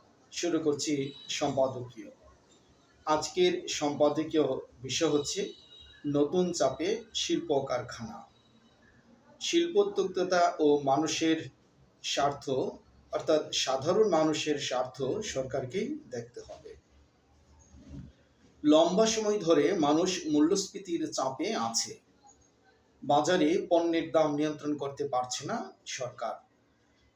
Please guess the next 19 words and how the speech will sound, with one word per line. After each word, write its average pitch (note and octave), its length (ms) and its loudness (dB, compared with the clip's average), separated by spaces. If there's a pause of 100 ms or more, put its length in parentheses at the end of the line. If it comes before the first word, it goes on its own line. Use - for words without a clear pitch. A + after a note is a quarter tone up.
(100)
এর F#3 240 4
মধ্যে G3 500 2
জ্বালানির F3 520 4
দাম D3 420 0 (320)
বৃদ্ধির D#3+ 560 0
কারণে D3+ 480 2
নতুন D#3+ 460 0
চাপে E3 320 -2 (100)
পড়বে C3 500 -4 (160)
শিল্প D3 380 -4
কারখানা, A#2 580 -10 (1120)
বাড়বে D3+ 600 4
উৎপাদন E3 720 2
খরচ, A#2+ 520 -6 (300)
ফলে D#3+ 480 4 (720)
বেড়ে E3 280 4
যাবে F#3+ 380 0
পণ্যের D3+ 440 2 (240)
দাম। A#2+ 220 -4